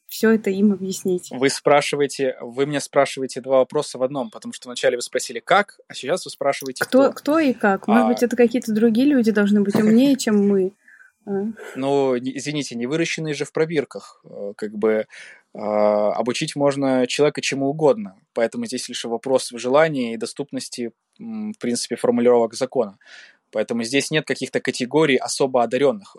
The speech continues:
Speaker 2: Был, была, была, было требование, такое предложение: «А давайте мы сделаем так, чтобы в избиркомах, а, были люди только с юридическим образованием». Или там вот половина, что была с юридическим образованием.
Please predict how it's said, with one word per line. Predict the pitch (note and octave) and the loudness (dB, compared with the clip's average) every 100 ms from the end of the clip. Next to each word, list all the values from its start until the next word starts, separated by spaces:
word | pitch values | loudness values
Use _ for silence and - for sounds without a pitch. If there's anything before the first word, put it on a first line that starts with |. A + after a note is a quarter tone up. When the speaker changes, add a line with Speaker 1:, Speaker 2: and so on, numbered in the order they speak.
| A2 | -12
Speaker 2:
Был, | C3 F#3+ | 0 0
была, | D#3 F#3+ F3 G#2+ | 2 2 2 0
была, | A2 D#3+ C3 | -4 -2 -4
было | C3 D#3+ A#2+ | -6 -12 -12
требование, | - F#3 F3 C#3+ B2+ | -8 -8 -6 -8 -12
такое | A2+ - A2+ | -14 -12 -12
предложение: | A#2 A#2 A#2+ F3+ B2 | -10 -8 -2 -2 0
«А | |
давайте | B2 F#3 - C#3 | 2 0 0 -6
мы | C#3 | -10
сделаем | C3 B2 A#2+ | -4 -4 0
так, | F#3+ - | 0 0
чтобы | C3+ A#2 | -6 -10
в | B2 | -12
избиркомах, | - - - A3+ F3+ - _ _ _ _ | -12 -10 0 2 0 -6 _ _ _ _
а, | - | -8
были | A#2 D3 C3+ | -4 -2 -2
люди | G3 D#3+ | -2 -6
только | - G3 D3 | -2 -2 0
с | - | -8
юридическим | B2+ B2 B2+ - A#2+ | -8 -10 -12 -10 -8
образованием». | A#2 A2 A2+ G2 G2 D3+ | -6 -4 -4 -6 -6 -2
Или | D#3+ | 2
там | D#3+ | 2
вот | D3+ - | 0 0
половина, | E3+ G3 D#3 A#2+ | 2 2 -2 -8
что | - A#2 | -10 -6
была | A2 | -6
с | - | -8
юридическим | A#2 - - A2 | -16 -18 -16 -16
образованием. | A2+ A2+ G#2 G2 | -10 -8 -8 -10